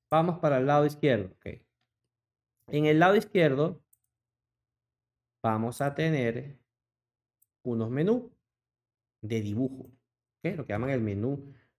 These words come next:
de dibujo del lado izquierdo. Empecemos por el primero, que es donde están los cursores. Fíjense que el que estoy utilizando yo, el primero, es una flechita que tiene una línea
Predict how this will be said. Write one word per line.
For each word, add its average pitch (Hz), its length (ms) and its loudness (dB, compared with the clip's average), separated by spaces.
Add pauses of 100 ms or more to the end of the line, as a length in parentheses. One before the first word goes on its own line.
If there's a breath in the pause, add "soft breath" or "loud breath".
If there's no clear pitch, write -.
de 110 160 0
dibujo 120 400 -2
del 104 140 -2
lado 98 160 -2
izquierdo. - 440 -12
Empecemos 170 540 0
por 175 160 -2
el 139 100 2
primero, 120 480 -2 (680)
que 180 80 4
es 185 80 2
donde 185 220 4
están 113 280 0
los 120 160 0
cursores. 147 560 0 (800)
Fíjense 190 340 2
que 160 80 2
el 143 80 0
que 135 80 -2
estoy 143 220 0
utilizando 170 640 2
yo, 135 240 2
el 117 80 -2
primero, 131 580 -2 (480)
es 101 140 -10
una 120 160 -4
flechita 123 680 -6 (460)
que 131 120 0
tiene 117 540 0
una 135 240 -2
línea 156 720 0